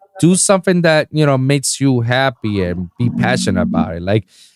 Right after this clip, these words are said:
if you like going do jogging, go fucking jog. If you like going play, I don't know, like, video games, play video games. If you like watching T V and just chill, watch T V show. You like to go out, go out. Like,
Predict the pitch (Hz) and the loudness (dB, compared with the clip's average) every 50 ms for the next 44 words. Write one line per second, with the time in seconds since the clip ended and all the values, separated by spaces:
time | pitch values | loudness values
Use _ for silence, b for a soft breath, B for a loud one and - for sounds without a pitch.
0 | b - 113 107 131 147 160 180 190 180 160 156 180 180 180 180 175 170 165 139 | b -2 0 2 2 4 4 2 2 0 0 2 2 4 4 4 4 2 2 0
1 | 123 120 147 156 156 143 123 - - 117 107 131 156 170 185 180 165 180 185 180 | 0 2 2 4 4 2 2 0 0 0 2 0 0 -2 -2 -2 0 2 2 2
2 | - - 180 170 - 170 156 131 143 147 156 147 120 101 107 104 107 131 139 143 | 2 -2 -2 -2 -2 -2 -2 0 2 2 4 2 2 0 -4 -4 -2 0 2 4
3 | 151 160 165 156 - _ _ - 160 156 156 156 151 131 - _ 147 147 147 143 | 4 2 2 0 -2 _ _ 0 2 2 2 2 0 -4 -4 _ 0 2 2 2
4 | 139 139 135 - - - - _ _ _ _ _ _ _ _ - - - 104 120 | 2 0 -2 -4 -8 -14 -20 _ _ _ _ _ _ _ _ -6 -6 -4 -2 -2
5 | 135 120 95 90 92 104 117 120 117 113 107 92 92 120 131 147 156 151 170 175 | 0 0 0 0 2 2 2 4 2 2 0 0 0 2 2 2 2 2 2 0
6 | 165 147 - - 170 175 165 156 185 196 190 160 127 98 101 90 90 85 95 95 | 0 -2 -2 0 0 2 2 4 4 4 4 2 0 -2 -4 -6 -6 -8 -10 -6
7 | 98 117 123 139 151 160 - - B B B B B B B - 143 160 165 - | -4 0 0 2 0 0 -2 -6 B B B B B B B 0 0 0 2 2
8 | 170 160 147 - 156 147 147 165 165 165 156 127 151 143 - - - - 160 170 | 0 -2 -2 -2 -2 0 2 2 2 2 2 0 -2 -2 -2 -2 0 2 2 2
9 | 180 170 180 175 175 - - - 180 170 180 165 165 185 143 135 139 151 151 160 | 4 2 2 0 -2 -4 -4 -2 0 0 0 2 2 2 4 4 4 4 4 2
10 | 165 156 170 156 170 170 170 165 160 156 165 160 165 175 180 156 120 117 131 131 | 2 0 0 0 2 2 2 2 2 0 2 2 4 4 4 2 2 2 0 -2
11 | 123 | -2